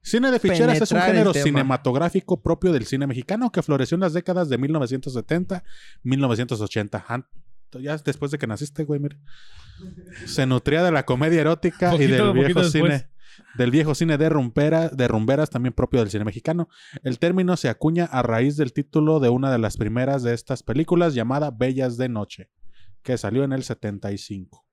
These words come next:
Speaker 3: Eh.
Speaker 1: Bellas de Noche, güey. Hay un, ahorita que recuerdo, hay o había un documental en Netflix, güey, que se llamaba Bellas de Noche.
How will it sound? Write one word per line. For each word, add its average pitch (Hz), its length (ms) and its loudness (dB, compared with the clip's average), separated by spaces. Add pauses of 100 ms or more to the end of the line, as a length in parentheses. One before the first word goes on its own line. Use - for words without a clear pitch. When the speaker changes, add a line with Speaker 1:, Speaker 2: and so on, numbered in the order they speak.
(400)
Speaker 3:
Eh. 107 360 -14
Speaker 1:
Bellas 165 300 2
de 143 100 -2
Noche, 139 280 -4
güey. 139 220 -8
Hay 156 180 -2
un, 185 400 -4
ahorita 139 400 -4
que - 80 -4
recuerdo, 143 420 -4
hay 160 320 -2
o 127 160 0
había 135 360 -4
un 147 500 -8
documental 120 480 -6
en 127 80 -2
Netflix, 131 400 -4
güey, 147 160 -2
que - 80 -14
se 127 100 -8
llamaba 117 240 -6
Bellas 123 300 -4
de 104 80 -6
Noche. 120 320 -8